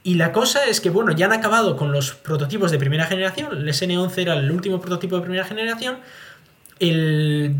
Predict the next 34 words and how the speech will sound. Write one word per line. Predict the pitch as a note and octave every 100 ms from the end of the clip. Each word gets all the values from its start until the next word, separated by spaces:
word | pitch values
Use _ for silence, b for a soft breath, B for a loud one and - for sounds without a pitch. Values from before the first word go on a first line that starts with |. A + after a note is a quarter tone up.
| D3+
doce, | F#3 F#3+ G3
trece | G3+ G3+ D#3+ D3+ E3+
y |
catorce | D#3+ D3 G#3 G#3+ C#3+
los | C3+ C3
han | D#3 D#3 D3 C#3+
tirado | C3+ C#3 E3
a |
la | D#3+
basura, | D#3+ A3+ A3
básicamente. | - G#3+ A#3+ A#3+ B3+ G3
Y | F3+
a |
partir | E3 D#3+ A3
del | A3+ G#3+
quince, | A#3 A#3+ B3 A#3+
que | D#3+
es | C#3 D#3
el | D3 D3
uno | F3+ D#3+
que | C3+
ya | D3+
está | E3+ - E3+
más | E3+ E3 F3+
o |
menos | E3+ E3 D#3+
preparado, | - E3+ G3 A3 A#3 A#3 B B B B B -
eh, | G3 F3+ F3 E3 D#3+ C#3
empiezan | E3+ D3 G3 G3+ A#3+
los | G#3+
prototipos | - F3 E3+ A3 A3
de | F#3+
segunda | E3 D#3 G3 E3
generación, | C#3+ C#3+ C#3 C#3+ C#3